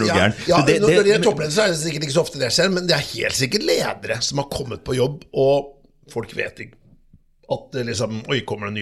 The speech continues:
Speaker 2: leder nå?» Det visste vi liksom ikke, ikke sant?
Speaker 1: Ja, og det er nok mer sånn uklarheter, mer enn det at folk ikke vet at noen kommer, men de vet ikke
Speaker 2: Ja.
Speaker 1: at det kommer denne uka, eller
Speaker 2: Nei, ikke sant?
Speaker 1: neste måned.
Speaker 2: Ja, ja.
Speaker 1: Men altså, t-, toppledere er jo,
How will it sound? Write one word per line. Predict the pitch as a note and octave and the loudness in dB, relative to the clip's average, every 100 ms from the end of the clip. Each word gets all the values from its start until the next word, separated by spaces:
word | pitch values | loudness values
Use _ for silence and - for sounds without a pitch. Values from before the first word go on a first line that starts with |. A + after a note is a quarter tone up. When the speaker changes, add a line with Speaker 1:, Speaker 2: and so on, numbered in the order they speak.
| G2 | -6
Speaker 2:
leder | F#2 G2+ | -6 -6
nå?» | D#3 | -6
Det | C#3 A#2 | -4 -6
visste | A#2+ | -6
vi | - | -10
liksom | G#2+ G2+ A#2+ | -12 -8 -8
ikke, | A#2+ - - | -6 -8 -4
ikke | D#3+ | -4
sant? | - - - | -4 -10 -4
Speaker 1:
Ja, | E3 - | -4 -2
og | C#3+ A#2+ | 2 4
det | |
er | A2+ G#2 B2 F2 B2+ | 4 4 2 4 4
nok | D3 - | 2 2
mer | G#2 G#2+ C3 | 4 4 2
sånn | - G2 F#2+ F2 | 2 2 2 2
uklarheter, | - F#2+ F2 - F#2+ F2+ E2+ E2 - B2+ G#2 | 4 4 4 2 2 4 4 4 2 2 4
mer | F#2 G2 | 4 4
enn | E2 | 2
det | E2 | 2
at | E2 D#2+ D2+ | 2 0 -2
folk | E2 | -4
ikke | A#1+ E2+ D#2+ | -4 -4 0
vet | E2+ A2+ E2+ | 2 0 -2
at | - | -2
noen | D2 D#2 | 2 2
kommer, | E2 D#2 D2+ | 2 2 2
men | E2+ | 2
de | D2+ | 0
vet | F2+ | 0
ikke | |
Speaker 2:
Ja. | G2+ | -2
Speaker 1:
at | |
det | |
kommer | - F2 E2+ | 0 2 2
denne | E2 F2 | 4 4
uka, | B2+ - D#2 D2 F#2+ | 4 2 -2 -2 -2
eller | - | 2
Speaker 2:
Nei, | F2 | 4
ikke | F2+ F#2+ | 4 2
sant? | D3 | 2
Speaker 1:
neste | - G#2+ | 0 0
måned. | E2+ E2 F2+ E2+ - C3 | 2 2 0 -2 -6 0
Speaker 2:
Ja, | C#3+ | 0
ja. | C3+ B2 | 2 2
Speaker 1:
Men | B2 | 2
altså, | B2+ A#2+ - - | 0 -4 -8 -8
t-, | - | -6
toppledere | - B2+ - C3 D3+ B2 G#2+ | -2 -2 2 2 2 2 2
er | F#2+ A2 | 2 4
jo, | A#2+ A#2 G#2+ | 4 4 2